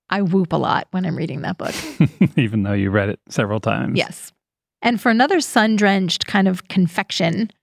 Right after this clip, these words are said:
Speaker 1: about nice British ladies in Italy, you could add An Enchanted April by Elizabeth von Arnim. This one is about four women who go to a medieval castle in Portofino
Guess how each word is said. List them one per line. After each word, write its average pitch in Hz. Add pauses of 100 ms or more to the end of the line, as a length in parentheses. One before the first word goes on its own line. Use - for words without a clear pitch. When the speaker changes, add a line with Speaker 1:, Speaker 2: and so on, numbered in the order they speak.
(240)
Speaker 1:
about 180
nice 208
British 202
ladies 185
in 180
Italy, 185 (380)
you 220
could 208
add 190
An 185
Enchanted 190
April 165 (380)
by 175
Elizabeth 180
von 165
Arnim. 175 (480)
This 247
one 202
is 185
about 175
four 214
women 180 (500)
who 196
go 202
to -
a 185
medieval 196
castle 180
in 170
Portofino 180